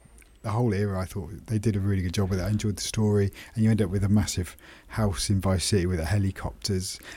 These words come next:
Uh, uh, you had helicopters and you could do stunts on motorbikes and things. It was just, the, I think, the most fun one they ever did.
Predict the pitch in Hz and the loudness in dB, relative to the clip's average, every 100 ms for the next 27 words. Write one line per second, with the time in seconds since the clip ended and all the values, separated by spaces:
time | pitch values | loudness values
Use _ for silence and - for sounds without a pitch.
0 | - - - 151 151 143 107 135 131 131 | -14 -8 0 2 4 4 4 2 2 0
1 | - 127 123 113 113 113 - - 107 107 | 0 2 2 2 2 0 0 0 0 2
2 | 113 98 98 82 95 92 - - 101 98 | 0 2 2 -2 -2 -4 -6 -8 -6 -4
3 | 120 135 120 135 - - _ _ _ - | 0 2 2 2 2 -2 _ _ _ -18
4 | - 127 113 - 127 139 117 123 123 - | -4 -2 0 0 0 0 2 4 2 0
5 | 127 110 104 101 98 98 95 | 4 4 4 0 -2 -2 -4